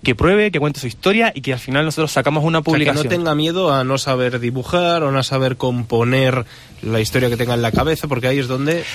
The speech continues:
Speaker 2: vais
Speaker 1: Ahí
Speaker 2: a
Speaker 1: es
Speaker 2: ayudar
Speaker 1: donde
Speaker 2: en el taller. Ujú.
Speaker 1: Claro, nos vamos a empe-, enseñar formas de narración. O sea, por eso el taller está pensado para gente desde catorce años hacia arriba. O sea, está pensado para adolescentes que ya les in-, lo tienen como un tema que les interesa, pero no tienen por dónde salir.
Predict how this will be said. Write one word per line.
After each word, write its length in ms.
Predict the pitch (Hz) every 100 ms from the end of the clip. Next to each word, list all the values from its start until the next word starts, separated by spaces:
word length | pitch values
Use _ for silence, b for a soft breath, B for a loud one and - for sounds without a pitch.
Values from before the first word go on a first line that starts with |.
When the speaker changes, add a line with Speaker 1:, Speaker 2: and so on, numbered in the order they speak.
| 123
Speaker 2:
vais 160 | 127
Speaker 1:
Ahí 80 | 127
Speaker 2:
a 20 | 139
Speaker 1:
es 40 |
Speaker 2:
ayudar 140 | 123
Speaker 1:
donde 120 | 139 127
Speaker 2:
en 40 |
el 60 | 110
taller. 300 | 107 101 98 - -
Ujú. 240 | 120 107 120 -
Speaker 1:
Claro, 240 | 160 143
nos 80 | 135
vamos 160 | 135 135
a 160 | 135
empe-, 160 | 131 131
enseñar 540 | 131 127 123 135 143
formas 240 | 135 156 143
de 80 | 139
narración. 680 | 120 107 143 151 147 143 156 B B B -
O 40 |
sea, 180 | 151 131
por 180 | - -
eso 80 |
el 80 | 196
taller 160 | 196 190
está 140 | 190
pensado 360 | 190 180 190 190
para 160 | 170
gente 240 | 160 175 175
desde 160 | 165 151
catorce 320 | 127 156 175
años 140 | 170
hacia 220 | 165 147
arriba. 320 | 117 117 85 -
O 40 |
sea, 180 | - 113
está 200 | 113 139
pensado 320 | 143 135 147
para 140 | 117 110
adolescentes 500 | 110 110 151 151 143
que 180 | 117 107
ya 260 | 131 139
les 140 | 113 120
in-, 120 | 120 -
lo 100 | 120
tienen 220 | 117 143
como 180 | 143 135
un 120 | 143
tema 200 | 160 156
que 100 | 113
les 120 | 113
interesa, 640 | 117 110 107 131 147 113 92 -
pero 180 | 110 107
no 680 | 127 139 143 139 135 139 143 - - -
tienen 300 | - 151 135
por 160 | 120 113
dónde 200 | 127 135
salir. 460 | 127 139 156 208